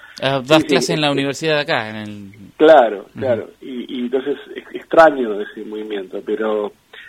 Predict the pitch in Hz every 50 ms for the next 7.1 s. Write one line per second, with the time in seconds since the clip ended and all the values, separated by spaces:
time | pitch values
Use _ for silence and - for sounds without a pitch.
0 | - - _ _ - - - 123 170 - 196 190 175 180 170 170 165 165 156 131
1 | 143 143 147 160 165 180 180 - 160 156 156 - 165 170 165 - 165 160 160 180
2 | 185 - 202 196 180 151 - - - - 123 123 120 - - - - 131 117 123
3 | 123 131 131 139 - - 135 127 123 117 110 95 87 82 - - 123 - - 170
4 | 170 160 147 156 - - - _ _ _ _ _ _ _ - - 113 107 - -
5 | - - _ _ - - _ - 113 113 110 98 - _ _ _ 123 110 104 113
6 | 113 113 120 135 139 135 117 117 123 123 113 127 123 117 113 110 107 104 101 101
7 | 98